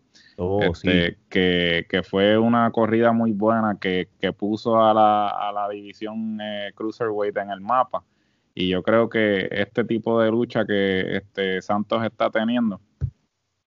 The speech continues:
Speaker 2: eh, son luchas que no solamente lo van a poner en el mapa a él, sino que
Speaker 1: Ujú.
Speaker 2: le van a dar credibilidad a la división, que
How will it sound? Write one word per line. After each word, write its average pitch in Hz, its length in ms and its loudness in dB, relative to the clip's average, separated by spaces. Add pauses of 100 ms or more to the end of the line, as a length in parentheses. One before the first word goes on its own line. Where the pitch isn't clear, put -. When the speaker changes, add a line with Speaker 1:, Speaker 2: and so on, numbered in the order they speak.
(140)
Speaker 2:
eh, 95 440 2
son 104 320 2
luchas 117 320 2
que 95 560 2
no 101 120 2
solamente 113 540 6
lo 107 140 6
van 104 140 4
a 110 100 2
poner 110 260 0
en 104 140 0
el 101 80 0
mapa 107 420 2
a 113 60 0
él, 120 100 -8
sino 110 360 4
que 123 240 2
Speaker 1:
Ujú. 180 60 -4
Speaker 2:
le 92 120 -6
van 92 200 -8
a 107 120 -2
dar 104 180 0
credibilidad 101 840 -2 (520)
a 95 120 0
la 95 140 4
división, 98 600 -4 (100)
que 92 320 -4